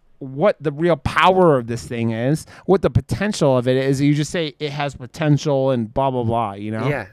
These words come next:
Speaker 2: I felt like, uh, a few more lines of dialogue from him, just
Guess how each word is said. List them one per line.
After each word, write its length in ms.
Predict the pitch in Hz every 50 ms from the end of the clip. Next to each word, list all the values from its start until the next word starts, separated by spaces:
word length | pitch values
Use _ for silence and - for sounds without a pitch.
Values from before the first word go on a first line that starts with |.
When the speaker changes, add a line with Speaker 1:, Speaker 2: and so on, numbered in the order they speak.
| _
Speaker 2:
I 120 | - 107 104
felt 240 | - - 143 139 135
like, 180 | 139 135 127 - _ _ _ _ _ _ _ _ _ _ -
uh, 320 | 104 101 95 95 95 90 -
a 120 | 95 92
few 420 | - _ - - 107 110 117 131
more 260 | 127 117 110 113 117 110
lines 420 | 98 92 90 92 101 104 107 101
of 120 | 92 78
dialogue 480 | 78 - 82 92 101 107 107 107 110 -
from 400 | - - - - 98 113 135 139
him, 460 | 127 - 117 113 107 127 165 185 196 _ _ _ _ _ _ _ _ _ - _ _ _ _ _
just 320 | 110 113 107 - - -